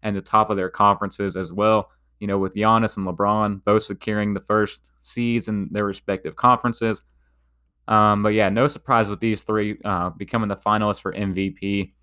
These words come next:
You know, Antetokounmpo, he has a chance to have a second consecutive M V P award after winning it last year. And LeBron James is, you know, he's going for his fifth career M V P award.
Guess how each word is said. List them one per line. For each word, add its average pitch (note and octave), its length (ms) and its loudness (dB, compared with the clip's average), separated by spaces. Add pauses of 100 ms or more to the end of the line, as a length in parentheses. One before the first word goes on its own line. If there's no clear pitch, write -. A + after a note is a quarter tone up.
(400)
You A2 100 -8
know, G#2 200 0
Antetokounmpo, A#2+ 840 2
he A#2+ 100 -4
has A2+ 120 -2
a G2+ 60 -10
chance A#2 320 -4
to - 40 -4
have G#2+ 140 -2
a F#2+ 60 -4
second A2+ 580 -2
consecutive G#2 600 0 (120)
M G#2+ 140 -2
V G2+ 160 -2
P A2+ 160 -2
award G#2 340 4
after F#2+ 240 -2
winning G2 240 -2
it F2 140 -4
last G2 340 -2
year. A2 320 -2 (500)
And G#2 120 -2
LeBron A#2 340 4
James B2 340 2
is, G2+ 220 -4
you G#2+ 100 -4
know, G#2+ 120 0
he's B2+ 160 -4
going C3 220 -2
for C3 200 0
his A#2 120 -2
fifth B2+ 340 0
career G#2+ 400 0
M G#2 180 -4
V G2+ 140 -4
P G2+ 180 -6
award. F#2+ 440 0